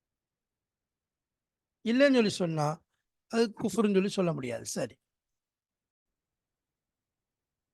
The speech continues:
இப்ப இந்த சூனியத்துடைய விஷயத்தை பொறுத்த வரைக்கும்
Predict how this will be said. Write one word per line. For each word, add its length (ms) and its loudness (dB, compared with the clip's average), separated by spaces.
இப்ப 80 0
இந்த 180 0
சூனியத்துடைய 540 2
விஷயத்தை 340 0
பொறுத்த 300 -4
வரைக்கும் 400 2